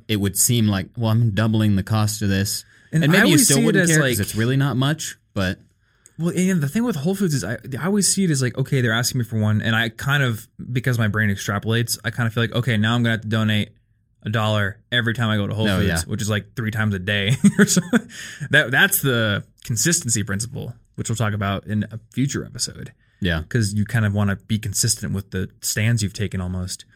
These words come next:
Speaker 2: But I would imagine if I was buying a car and they said, "Do you wanna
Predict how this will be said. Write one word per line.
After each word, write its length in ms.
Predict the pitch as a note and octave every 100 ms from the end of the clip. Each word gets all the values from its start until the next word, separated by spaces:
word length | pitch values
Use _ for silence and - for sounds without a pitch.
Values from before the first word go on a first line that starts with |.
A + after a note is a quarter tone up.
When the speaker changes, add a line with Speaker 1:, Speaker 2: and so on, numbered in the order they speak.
| -
Speaker 2:
But 160 | - A2
I 60 | D3
would 120 | F3+
imagine 440 | D3+ D3+ C#3 B2
if 100 | G#2+
I 60 | G#2+
was 120 | G2+
buying 320 | G#2 A#2 A#2+
a 80 | G#2+
car 540 | - B2 A2 F#2+ F#2+ - _ _ _ -
and 120 | A2
they 80 | G#2+
said, 240 | A#2 G#2+
"Do 40 | A#2+
you 60 |
wanna 260 | B2 A2+